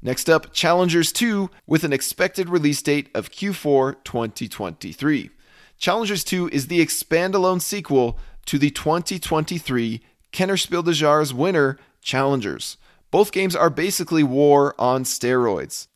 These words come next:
You'll face off against one opponent and take turns revealing cards from the top of your custom deck in hopes of triumphing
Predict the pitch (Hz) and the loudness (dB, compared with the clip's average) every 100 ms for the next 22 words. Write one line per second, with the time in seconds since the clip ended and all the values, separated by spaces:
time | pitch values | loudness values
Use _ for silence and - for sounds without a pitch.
0 | - 143 143 185 170 196 185 - 143 165 | -4 -2 0 0 0 0 -2 -2 -2 -2
1 | - 170 175 - 139 131 - _ - 135 | 0 0 0 0 0 0 -4 _ -8 -6
2 | 135 220 - 202 160 156 143 185 185 - | -2 -4 -2 -2 0 0 2 0 0 2
3 | 143 139 - 147 143 - 113 - - 107 | 2 2 -4 -4 -4 -2 -2 -2 -6 -4
4 | 110 - 92 - 92 135 156 - - _ | -4 -4 -8 -8 -4 -2 -2 -4 -20 _
5 | - 147 139 202 - 180 - 208 196 170 | -4 -2 0 -2 0 -2 -2 -2 0 0
6 | 143 143 143 | 0 -2 -2